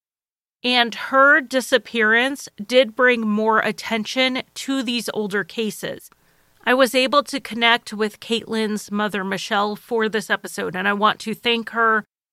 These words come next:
for speaking with me. As I'm recording this, it's been over eight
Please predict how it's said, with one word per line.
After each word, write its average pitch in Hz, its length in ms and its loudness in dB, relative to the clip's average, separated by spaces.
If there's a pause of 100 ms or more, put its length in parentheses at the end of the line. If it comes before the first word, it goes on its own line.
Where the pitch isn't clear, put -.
for 226 200 -2
speaking 208 540 -6
with 180 260 -6
me. 143 300 -10 (480)
As 262 200 2
I'm 262 160 4
recording 233 640 -2
this, 262 280 0
it's 262 220 -8
been 247 220 2
over 226 480 2
eight 233 340 -2